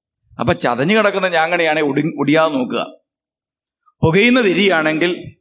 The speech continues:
കെടുത്താൻ പോകണ്ട, ഊതി കത്തിക്കാവോ നോക്കുക. ഇത്രയേ ഉള്ളൂ സംഭവം. നമ്മളിവിടെ ഒരാൾ വന്നു കഴിഞ്ഞാൽ, അതല്ലേ കൗൺസിലിംഗ് ഒക്കെ എന്താണ്? ഞാൻ എല്ലാ കൗൺസിലിംഗ് ഒക്കെ എടുക്കുന്നതോട് പറയും, ചതഞ്ഞ ഞാങ്ങണയാണോ, എങ്ങനെയാലും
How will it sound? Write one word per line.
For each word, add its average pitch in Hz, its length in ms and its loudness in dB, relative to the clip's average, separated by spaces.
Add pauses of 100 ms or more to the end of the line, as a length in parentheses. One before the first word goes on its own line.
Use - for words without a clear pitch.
കെടുത്താൻ 175 300 0
പോകണ്ട, 131 300 0 (120)
ഊതി 135 200 0
കത്തിക്കാവോ 127 480 0
നോക്കുക. 98 540 -6
ഇത്രയേ 151 260 -2
ഉള്ളൂ 117 160 -4
സംഭവം. 90 360 -10 (1300)
നമ്മളിവിടെ 156 540 4
ഒരാൾ 165 380 2
വന്നു 165 200 0
കഴിഞ്ഞാൽ, 156 460 0
അതല്ലേ 151 380 -2
കൗൺസിലിംഗ് 156 540 -2
ഒക്കെ 147 120 -2
എന്താണ്? 143 460 0 (1080)
ഞാൻ 127 140 -2
എല്ലാ 143 260 2
കൗൺസിലിംഗ് 147 760 0
ഒക്കെ 143 120 0
എടുക്കുന്നതോട് 147 460 0
പറയും, 120 360 -4 (760)
ചതഞ്ഞ 175 380 2
ഞാങ്ങണയാണോ, 139 760 0 (880)
എങ്ങനെയാലും 131 840 0